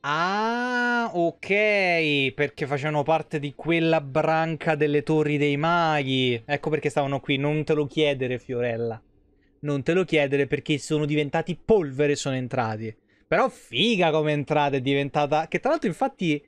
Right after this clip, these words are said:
quindi sei diventata la mano destra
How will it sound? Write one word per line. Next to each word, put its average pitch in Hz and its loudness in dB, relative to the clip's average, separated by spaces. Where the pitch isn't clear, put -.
quindi 330 2
sei 202 2
diventata 196 0
la 190 2
mano 262 0
destra 269 -2